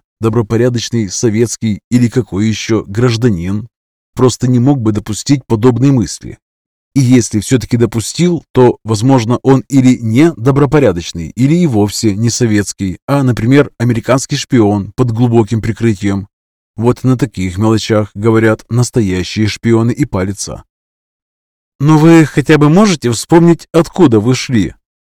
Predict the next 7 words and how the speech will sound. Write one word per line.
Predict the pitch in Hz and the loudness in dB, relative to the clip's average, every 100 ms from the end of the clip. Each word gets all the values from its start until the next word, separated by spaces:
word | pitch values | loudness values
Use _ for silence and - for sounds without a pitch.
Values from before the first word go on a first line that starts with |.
| - | -16
«Я | 73 104 | -4 -2
просто | 123 113 123 - | 0 0 0 0
прогуливался. | 135 143 110 113 113 104 - 98 101 - | 0 2 2 2 2 0 -2 -4 -4 -2
Я | 110 | 0
каждый | 101 113 127 151 | 2 0 2 2
вечер | 110 110 - 104 | 2 0 -2 -4
прогуливаюсь. | 117 113 120 110 104 101 - | -2 2 2 2 0 -2 -4